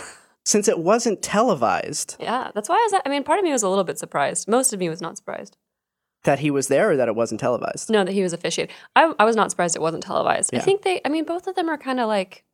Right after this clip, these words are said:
Speaker 1: I mean, Lau-, you know, Lauren's a fairly private person, and I, I
Speaker 2: Yeah.
Speaker 1: think both of them kinda want to move on from being <laughs> televised all the time. So, um, and, you know, cameras would have been disruptive, and it was, it was a really private,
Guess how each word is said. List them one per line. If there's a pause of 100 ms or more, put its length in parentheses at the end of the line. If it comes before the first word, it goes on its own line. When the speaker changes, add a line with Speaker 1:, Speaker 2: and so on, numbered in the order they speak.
(420)
Speaker 1:
I
mean, (100)
Lau-,
you
know,
Lauren's
a
fairly
private
person,
and
I,
I (100)
Speaker 2:
Yeah.
Speaker 1:
think
both
of
them
kinda
want
to (760)
move
on
from
being
<laughs>
televised (140)
all
the
time. (560)
So, (680)
um,
and,
you
know,
cameras
would
have
been
disruptive,
and
it
was,
it
was
a
really
private,